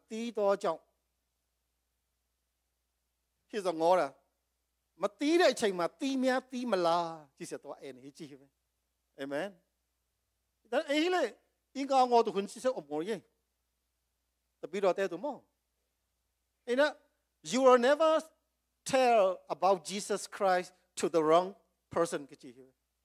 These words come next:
Ở bây giờ, thù sẽ sẽ, là sân tắc chăng. À, sẽ ba tung cái sân sẽ sẽ, khi rồi thong khi nó chỉ tụ, hun ổn ngó tụi chi. You will never tell about Jesus to the wrong person.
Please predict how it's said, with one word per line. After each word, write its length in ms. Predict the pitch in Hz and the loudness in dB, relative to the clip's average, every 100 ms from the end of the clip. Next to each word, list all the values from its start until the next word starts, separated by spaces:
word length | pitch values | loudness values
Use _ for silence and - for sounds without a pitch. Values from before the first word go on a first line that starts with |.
| _ _ _ _ _ _ _ | _ _ _ _ _ _ _
Ở 120 | - 254 | 0 2
bây 300 | 330 339 294 | 8 8 6
giờ, 120 | 269 | 0
thù 200 | - 226 | -4 -6
sẽ 120 | 220 285 | -2 -2
sẽ, 220 | 285 285 - _ _ _ - | -2 -4 -6 _ _ _ -4
là 80 | |
sân 300 | 196 - 240 | -4 0 -2
tắc 200 | 294 277 | 0 -2
chăng. 260 | - 220 147 - _ _ _ _ _ _ _ | 0 -2 -2 -12 _ _ _ _ _ _ _
À, 260 | 233 320 302 | 0 4 4
sẽ 100 | 349 | 6
ba 260 | 320 311 285 | 8 8 4
tung 180 | - 277 | -2 0
cái 100 | 240 | 0
sân 280 | - 226 247 | 0 0 -2
sẽ 160 | - 269 | -4 -6
sẽ, 100 | 285 _ _ _ _ - | -6 _ _ _ _ -8
khi 160 | - | 2
rồi 120 | 233 | 2
thong 180 | 202 175 | 4 0
khi 180 | 180 233 | -4 -10
nó 80 | 185 | -10
chỉ 140 | - 180 | -14 -16
tụ, 140 | 196 _ _ _ | -18 _ _ _
hun 100 | 180 | -8
ổn 160 | 226 165 | -8 -8
ngó 100 | 135 | -10
tụi 220 | 139 156 139 | -10 -14 _
chi. 60 | 127 _ _ _ _ _ _ _ _ _ _ _ _ _ _ _ _ _ _ _ _ | _ _ _ _ _ _ _ _ _ _ _ _ _ _ _ _ _ _ _ _ _
You 140 | 170 | 2
will 120 | 214 208 | 4 4
never 240 | 208 254 | 2 0
tell 360 | - - 226 220 | -2 0 4 2
about 360 | 220 151 185 170 | 0 0 0 0
Jesus 380 | 175 190 190 - | -8 -6 -6 -6
to 160 | - | -8
the 120 | 175 156 | -2 0
wrong 260 | 156 160 165 | 2 2 0
person. 300 | 170 - 135 | -4 -4 -10